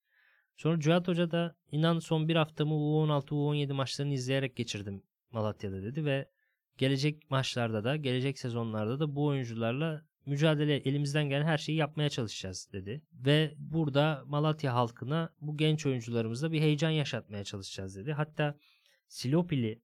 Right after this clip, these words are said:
yani bu ülkenin en Güneydoğusundan, Silopi'den genç bir oyuncunun, Umut Taniş'in bir iki hafta önce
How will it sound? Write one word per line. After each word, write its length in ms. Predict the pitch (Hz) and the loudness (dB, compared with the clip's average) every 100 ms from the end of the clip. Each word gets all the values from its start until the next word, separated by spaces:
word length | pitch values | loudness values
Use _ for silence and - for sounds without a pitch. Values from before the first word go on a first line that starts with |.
| - | -6
yani 280 | 110 107 107 | -4 -4 -6
bu 200 | 92 117 | -6 -4
ülkenin 320 | 117 120 120 117 | -4 -4 -6 -2
en 420 | 131 147 139 _ _ - | 0 0 -2 _ _ -8
Güneydoğusundan, 960 | 113 117 117 113 110 - 113 107 104 - - | -2 0 2 2 -2 -4 -8 -6 -6 -10 -16
Silopi'den 760 | - 120 139 127 117 117 110 | -8 -4 -2 -2 -2 -2 -2
genç 320 | 123 143 - | -2 -2 -2
bir 220 | 120 - _ - | -8 -8 _ -4
oyuncunun, 580 | 123 120 107 101 123 147 _ _ _ - | 0 0 0 -4 -8 -10 _ _ _ -8
Umut 280 | 127 131 - | -2 -2 -2
Taniş'in 560 | 135 131 - 143 175 _ _ _ _ _ 123 | -2 -2 -2 -6 -8 _ _ _ _ _ -6
bir 180 | 120 | 2
iki 220 | 151 156 185 | 2 4 2
hafta 280 | 170 - | 2 2
önce 500 | 151 139 139 170 165 | 0 2 0 0 -2